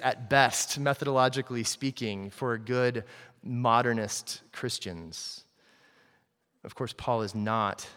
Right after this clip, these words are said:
a good modernist. Uh, and he does this kind of allegorical reinterpretation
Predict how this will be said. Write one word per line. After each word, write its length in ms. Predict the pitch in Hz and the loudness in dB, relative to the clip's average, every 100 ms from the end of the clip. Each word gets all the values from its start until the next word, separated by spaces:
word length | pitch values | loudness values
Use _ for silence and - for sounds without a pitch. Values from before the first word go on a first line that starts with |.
| - _ _ _ _ _ _ | -20 _ _ _ _ _ _
a 60 | 101 | -10
good 200 | 104 92 | -8 -4
modernist. 720 | 95 92 87 87 - - - - - _ _ _ _ _ _ _ | -2 -2 -6 -10 -10 -10 -12 -16 -20 _ _ _ _ _ _ _
Uh, 360 | - 101 95 101 - | -6 -4 -4 -6 -6
and 120 | 107 | -8
he 140 | 104 | -6
does 320 | 117 135 139 123 | -2 2 2 0
this 140 | 113 | -6
kind 200 | - 135 | -4 -4
of 80 | 117 | -4
allegorical 800 | - 123 135 123 117 131 131 117 104 | -2 0 0 -2 0 0 0 -2 -2
reinterpretation 1200 | 110 120 117 131 - 101 - 123 - 110 98 | -2 -2 -2 -4 -8 -10 -8 -6 -4 -4 -6